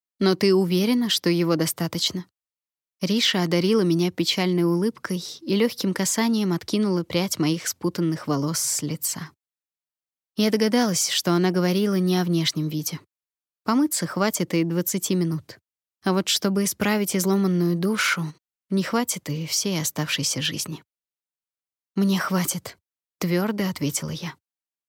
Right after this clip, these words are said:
Риша, понимающе кивнула.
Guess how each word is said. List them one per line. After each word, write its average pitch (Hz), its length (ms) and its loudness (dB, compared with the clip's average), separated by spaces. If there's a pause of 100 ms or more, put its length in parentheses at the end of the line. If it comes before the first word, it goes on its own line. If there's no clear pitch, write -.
(640)
Риша, 269 340 2
понимающе 170 600 0
кивнула. 156 540 -2